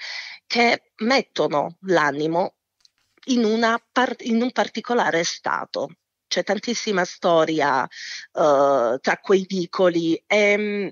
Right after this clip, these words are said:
si respirano quando, quando si cammina lì in mezzo,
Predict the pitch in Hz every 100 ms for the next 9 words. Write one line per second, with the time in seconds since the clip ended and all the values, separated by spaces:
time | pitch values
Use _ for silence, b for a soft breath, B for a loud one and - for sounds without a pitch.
0 | - - - 233 220 - 240 247 254 -
1 | 160 160 185 180 185 _ - 208 226 -
2 | 190 180 170 156 147 147 151 151 151 151
3 | 131 135 - 147